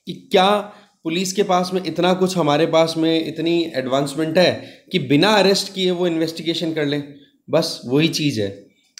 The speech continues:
इन्वेस्टिगेशन करने के लिए सबसे पहला कदम ही यही कंसीडर किया जाता है कि उठाओ और जेल में डालो। फिर वो जेल में, अ, कई दिनों तक पड़े रहते हैं। हमारे यहाँ पे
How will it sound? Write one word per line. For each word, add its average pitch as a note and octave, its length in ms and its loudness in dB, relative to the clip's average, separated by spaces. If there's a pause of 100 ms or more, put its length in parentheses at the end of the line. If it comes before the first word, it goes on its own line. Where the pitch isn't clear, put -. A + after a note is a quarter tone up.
इन्वेस्टिगेशन D#3 600 0
करने D3+ 260 0
के D#3 140 -4
लिए D#3 180 0
सबसे E3+ 280 -4
पहला E3 260 4
कदम D#3+ 320 2
ही G3 80 6
यही F#3+ 120 6
कंसीडर D#3 420 0
किया D3 160 -2
जाता C3 200 0
है C#3 40 -4
कि D3+ 60 -6
उठाओ C3 280 0
और D#3 80 2
जेल C3 200 2
में A2+ 140 2
डालो। F2+ 440 -6 (280)
फिर G3 120 6
वो G3 140 6
जेल D#3+ 220 0
में, E3 180 0
अ, C3+ 540 -10
कई D#3+ 120 4
दिनों D#3+ 240 4
तक D#3+ 140 0
पड़े D3+ 220 2
रहते C#3+ 240 0
हैं। C#3 160 0
हमारे C3 260 0
यहाँ B2+ 140 0
पे B2+ 260 -4